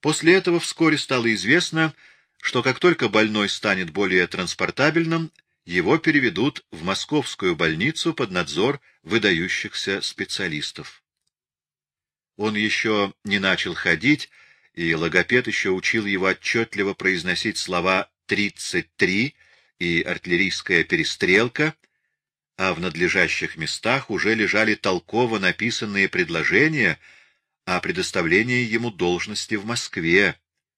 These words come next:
и на них уже были положены резолюции, скрепленные красивыми размашистыми подписями начальников.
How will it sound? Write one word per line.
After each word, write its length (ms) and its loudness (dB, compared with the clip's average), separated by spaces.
и 120 2
на 140 4
них 260 2
уже 240 2
были 220 0
положены 480 -2
резолюции, 840 0
скрепленные 800 0
красивыми 720 0
размашистыми 920 -4
подписями 680 -8
начальников. 880 -8